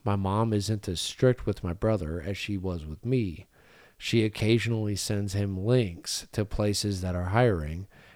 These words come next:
and that's it. Honestly, he's got a heart of gold and lots of friends and family who adore him. I just wish he'd get a job and help with my overworked mom out.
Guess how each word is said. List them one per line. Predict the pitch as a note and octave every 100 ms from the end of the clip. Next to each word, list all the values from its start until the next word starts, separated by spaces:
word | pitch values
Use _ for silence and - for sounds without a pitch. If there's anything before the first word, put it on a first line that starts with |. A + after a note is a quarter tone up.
| _
and | A2 G#2
that's | F#2 -
it. | - E2 G1+ - _ _ _
Honestly, | C#3+ E3+ E3 - D2+ - G2+ - _ _
he's | A#2+ G#2+
got | A#2+ G#2
a |
heart | F2 D3+ E3+
of | G#2+ -
gold | C3 C3+ D2 C2 G#2
and | D3 A2+ G#2+
lots | B2 C#3+
of | G#2+
friends | F2+ - C3 C#2+ D2 G2
and | G#2 F#2
family | - C3+ G#2+ F2
who | F#2 G2
adore | F#2+ A2+ E3 C#3+
him. | E2 A#1 - - - - - - -
I |
just | B2 C3+ G#2
wish | G2 G2 -
he'd | G#2+ G2+
get | G2
a | F2+
job | - A#2 B2+ D2+ D#2+ A2+
and | G#2+
help | F2 G#2 B2+ -
with | A2+ G2+ G2 -
my | G#2+ G2 F#2 -
overworked | B2+ C3 C3+ G2+ G#2 G2+ -
mom | G#2 G#2+ F#2
out. | B1+ -